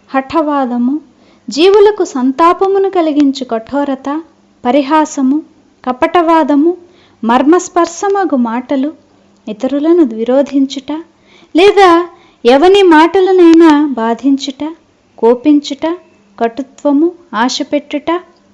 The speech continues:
కుశంకలు వెలుబుచ్చుట, మరియు గప్పాలు చెప్పుకొనుట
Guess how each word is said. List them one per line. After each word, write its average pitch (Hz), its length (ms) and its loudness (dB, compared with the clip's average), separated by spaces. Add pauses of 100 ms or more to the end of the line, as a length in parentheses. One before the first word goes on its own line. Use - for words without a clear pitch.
(180)
కుశంకలు 339 680 0
వెలుబుచ్చుట, 247 600 -8 (560)
మరియు 359 320 4 (140)
గప్పాలు 320 580 2 (140)
చెప్పుకొనుట 311 580 -2